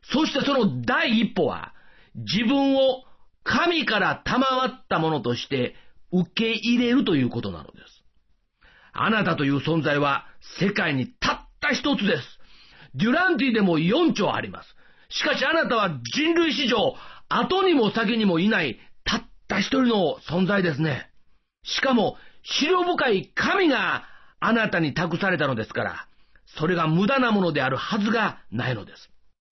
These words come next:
第二に、神はその一人子をこの世に使わしてくださった方です。ところで、キリストが生まれた時代とは、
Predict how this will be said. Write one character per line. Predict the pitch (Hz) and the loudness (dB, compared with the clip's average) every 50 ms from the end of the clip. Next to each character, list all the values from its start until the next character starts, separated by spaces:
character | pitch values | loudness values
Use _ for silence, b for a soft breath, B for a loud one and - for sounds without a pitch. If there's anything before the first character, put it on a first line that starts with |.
| _ _ _ _ _ _ _ _ _ _ _ _ _ _ _ _ _ _ _ _ 113 107 | _ _ _ _ _ _ _ _ _ _ _ _ _ _ _ _ _ _ _ _ -20 -8
第 | 196 190 226 269 254 214 | -4 -2 -2 0 2 2
二 | 165 123 | 2 2
に、 | 107 98 85 b b b b b b b b | -2 -6 -10 b b b b b b b b
神 | - - 285 285 277 254 | -2 0 2 2 2 2
は | 226 190 170 - | 2 0 -2 0
そ | - 220 247 | 0 2 2
の | 240 | 2
一 | 208 - - 220 | 2 0 0 0
人 | 226 233 | 0 2
子 | 190 170 | 0 0
を | 127 120 - b b b b b b _ | -2 -4 -6 b b b b b b _
こ | - - - | -2 0 2
の | 311 320 320 | 2 2 2
世 | 330 339 | 2 2
に | 302 269 208 160 | 4 2 2 0
使 | - - - 208 202 | -4 -6 -2 0 0
わ | 202 202 202 - | 2 2 0 0
し | - | 0
て | - 196 | -2 0
く | 160 170 | 0 0
だ | 175 170 139 | 0 0 -2
さ | 156 143 | -4 -6
っ | 135 | -4
た | - - - | -6 -8 -10
方 | 101 95 92 85 | -10 -12 -14 -16
で | - - - | -16 -20 -20
す。 | - - _ _ _ - _ - _ _ _ _ _ _ _ _ _ _ _ | -20 -20 _ _ _ -20 _ -20 _ _ _ _ _ _ _ _ _ _ _
と | - 135 | -6 -2
こ | 151 202 | 0 0
ろ | 214 196 | 2 2
で、 | 165 139 120 - B B B B B B B _ - - | 2 0 0 -2 B B B B B B B _ -6 -2
キ | - 262 | 0 0
リ | 302 320 320 233 | 2 2 0 -2
ス | - - | 0 0
ト | 294 277 | 2 2
が | 269 277 254 254 | 4 2 2 2
生 | 254 | 2
ま | 254 262 254 | 2 4 4
れ | 240 208 | 2 0
た | - 160 143 143 123 | 0 0 -2 -2 -2
時 | 117 151 | -4 -4
代 | 156 180 160 156 117 | -2 0 -2 0 0
と | - 123 | 0 0
は、 | 117 110 107 104 95 - | 0 0 0 -2 -4 -6